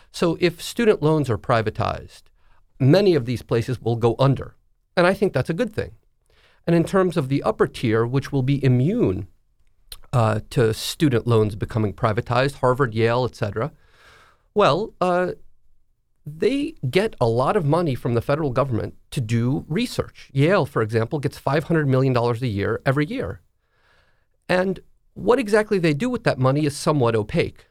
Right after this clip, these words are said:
Now, sure, a lot of it goes towards credible sciences and defense,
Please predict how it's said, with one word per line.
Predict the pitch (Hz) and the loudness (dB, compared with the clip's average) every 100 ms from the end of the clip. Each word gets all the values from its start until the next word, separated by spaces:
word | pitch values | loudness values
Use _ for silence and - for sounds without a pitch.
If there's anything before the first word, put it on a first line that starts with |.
| - | -2
Now, | 143 | 0
sure, | 143 - 240 127 | 0 0 2 2
a | 110 | 2
lot | 123 147 | 0 0
of | 131 | -2
it | - | -2
goes | 117 120 117 107 | 2 2 0 -6
towards | - - 113 107 101 - | -8 -2 0 0 -4 -18
credible | - - 127 123 107 | -8 0 0 0 -2
sciences | - 117 120 110 123 | 0 0 0 -2 -4
and | 104 | -4
defense, | 92 - 113 101 - - | -6 -4 -4 -4 -10 -20